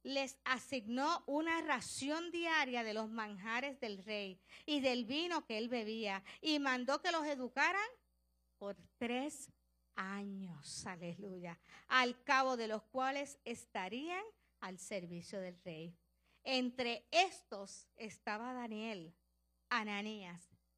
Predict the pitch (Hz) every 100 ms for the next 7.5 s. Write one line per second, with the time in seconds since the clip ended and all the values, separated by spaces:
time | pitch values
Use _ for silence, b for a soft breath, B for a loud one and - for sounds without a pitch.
0 | - 208 202 - 190 240 440 523 _ _
1 | _ - 202 180 165 - 165 170 185 165
2 | 165 - 185 160 165 175 180 170 165 _
3 | b b - 196 226 202 185 202 220 247
4 | 220 175 185 180 180 190 b b b 277
5 | 262 233 202 170 254 294 - 339 330 302
6 | 269 254 - 226 - 262 285 285 254 -
7 | - 311 320 - 415